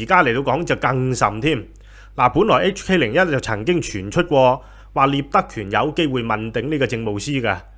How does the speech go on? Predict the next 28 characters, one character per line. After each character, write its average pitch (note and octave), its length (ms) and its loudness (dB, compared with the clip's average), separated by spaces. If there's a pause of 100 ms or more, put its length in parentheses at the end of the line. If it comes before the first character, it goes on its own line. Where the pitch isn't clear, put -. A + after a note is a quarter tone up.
(400)
咁 D3+ 100 0
嬲 F#3+ 260 4
尾 D3+ 180 4
當 E3 180 2
然 D#3 160 -2
知 E3 180 -4
道 C3 200 4
H D#3+ 340 0
K D3+ 160 2
零 G2 160 0
一 A#2+ 40 -2
係 A#2 220 2
擺 A2 220 0
咗 C#3+ 120 2
烏 C#3 200 -2
龍 A2 140 -2
啦， C3+ 440 4
而 G2+ 140 -8
家 D#3 140 4
就 C3+ 100 0
係 G#2+ 140 2
由 F#2 200 -4
李 G2+ 280 -4
家 C3+ 240 4
超 C3 300 -2
去 G#2+ 60 0
做 F#2+ 180 -4
嘅。 G2+ 180 2